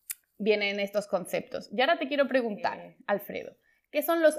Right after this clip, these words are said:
Speaker 1: hábitos?
Speaker 2: Hábitos son costumbres, ¿no? Son costumbres, son formas.
Speaker 1: Muy bien.
Speaker 2: <laughs>
Speaker 1: ¿Y te cuestan esos hábitos? Es decir, ¿es algo que a ti te cuesta?
Speaker 2: Ya, yo creo que es, mm, muchas de las... Eh, costumbres y hábitos son ya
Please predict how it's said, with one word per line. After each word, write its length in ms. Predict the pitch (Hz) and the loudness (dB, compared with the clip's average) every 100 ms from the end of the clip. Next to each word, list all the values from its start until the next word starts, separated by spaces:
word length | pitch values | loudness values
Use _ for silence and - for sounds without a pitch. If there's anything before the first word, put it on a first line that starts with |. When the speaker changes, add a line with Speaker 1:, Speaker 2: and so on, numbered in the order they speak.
| - | 4
Speaker 1:
hábitos? 540 | 202 175 - - - - | 4 4 -8 -12 -12 -6
Speaker 2:
Hábitos 360 | - - 147 | -6 -2 -2
son 160 | - 180 | 0 0
costumbres, 540 | 143 - - 190 131 | 0 0 -2 0 -2
¿no? 180 | 147 226 | -2 -4
Son 180 | - 131 | -4 -4
costumbres, 600 | 131 120 156 185 220 208 | -4 -4 -2 0 2 4
son 140 | 147 131 | 2 -4
formas. 760 | - 131 139 139 156 139 - - - - - | -2 0 0 -2 -4 -2 -6 -8 -18 -20 -2
Speaker 1:
Muy 220 | 240 214 | 0 2
bien. 260 | 175 202 - | 2 2 0
Speaker 2:
<laughs> 460 | - - - - | -12 -18 -20 -2
Speaker 1:
¿Y 120 | 262 | 2
te 160 | 240 226 | 4 6
cuestan 340 | 233 285 359 339 | 8 8 6 4
esos 220 | 339 302 | 4 6
hábitos? 320 | 330 427 277 | 6 4 2
Es 80 | 247 | 2
decir, 240 | 226 226 | 0 2
¿es 80 | 214 | 4
algo 280 | 240 247 262 | 6 4 2
que 180 | 247 233 | 2 4
a 220 | 214 214 | 4 2
ti 260 | 247 - - | 0 -4 0
te 180 | 226 - | -2 4
cuesta? 420 | 240 277 - - - - | 4 4 0 -8 -10 -12
Speaker 2:
Ya, 140 | 131 | -2
yo 160 | 147 147 | 0 0
creo 240 | 143 160 147 | 2 2 2
que 80 | |
es, 120 | 147 156 | 0 -2
mm, 640 | 151 151 147 143 135 123 | -4 -4 -4 -6 -6 -4
muchas 260 | 147 175 | 0 2
de 80 | 160 | 2
las... 120 | 156 139 | 2 -2
Eh, 380 | 131 135 131 123 - _ - | -6 -4 -4 -6 -16 _ -4
costumbres 500 | 135 - 175 170 127 | 0 2 0 0 0
y 80 | |
hábitos 300 | 139 180 - | 0 2 0
son 240 | 165 190 | -2 -4
ya 120 | 160 | -2